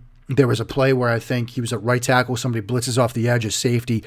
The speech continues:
and he loads up like he's gonna swat him, like he's gonna club him, and the guy flinches. Huge fan of that. Huge fan of that play. And so, big fan of his. All these guys I love. I love all these guys.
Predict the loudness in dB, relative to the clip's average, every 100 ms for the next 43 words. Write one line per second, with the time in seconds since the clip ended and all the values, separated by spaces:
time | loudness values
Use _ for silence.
0 | -10 -20 -10 -4 0 2 4 4 4 2
1 | 4 0 2 0 0 0 0 6 6 6
2 | 2 -4 -4 -4 -6 -2 2 4 4 2
3 | -4 -2 0 0 -2 -8 -8 -8 -8 -16
4 | -20 -20 _ _ _ _ _ _ _ _
5 | _ _ _ -10 0 0 0 -4 -4 -4
6 | -6 -8 -14 _ _ _ _ _ _ _
7 | _ _ 2 4 4 0 -4 -4 -10 -12
8 | -14 -18 -20 _ _ -6 -6 0 2 4
9 | 4 0 -10 _ _ _ _ _ 0 2
10 | 4 2 2 4 4 4 0 -14 _ _
11 | _ _ 0 2 4 4 4 2 2 0
12 | -8 _ _ _ _ -2 0 0 -2 -6
13 | -18 -20